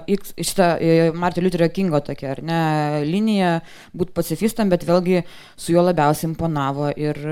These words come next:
baltaodžiai, nes jis buvo toks pacifistas, tylus, galbūt jis nebuvo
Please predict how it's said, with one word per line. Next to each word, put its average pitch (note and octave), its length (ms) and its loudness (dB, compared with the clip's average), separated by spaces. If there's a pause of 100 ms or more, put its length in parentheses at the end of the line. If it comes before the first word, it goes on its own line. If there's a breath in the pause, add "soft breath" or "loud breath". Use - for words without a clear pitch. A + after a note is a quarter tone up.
(160)
baltaodžiai, E3+ 640 -2
nes D#3 160 -14
jis D#3+ 140 -10
buvo E3+ 240 0
toks - 460 -10
pacifistas, - 680 -8
tylus, E3 260 -8
galbūt D#3 480 -8
jis - 160 -6
nebuvo E3 260 0